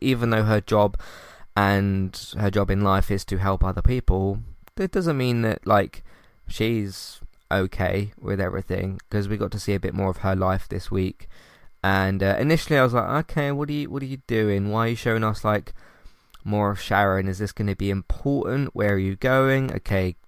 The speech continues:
bike crash, what are you doing? Ted's here, okay, you're trying to connect those two characters a bit more." Even though they, they've, like, had some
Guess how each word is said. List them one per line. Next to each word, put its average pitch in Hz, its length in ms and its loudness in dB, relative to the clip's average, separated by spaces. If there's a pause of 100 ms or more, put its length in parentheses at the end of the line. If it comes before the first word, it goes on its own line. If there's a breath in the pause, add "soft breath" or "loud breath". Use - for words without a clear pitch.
(120)
bike 117 260 4
crash, 120 580 0
what 98 120 -4
are 92 40 -2
you 95 60 -4 (140)
doing? 117 600 0 (640 loud breath)
Ted's 117 360 2
here, 113 420 2
okay, 104 400 0
you're 101 100 -2
trying 101 180 -2
to 98 40 -6
connect - 300 -6
those 104 220 -2
two 110 140 -6
characters 107 520 -2
a 104 60 -4
bit 104 380 2
more." 104 540 0 (360)
Even 107 200 4
though 107 100 4
they, 107 140 2
they've, 117 240 2
like, 127 160 4
had 127 240 0
some 123 180 -4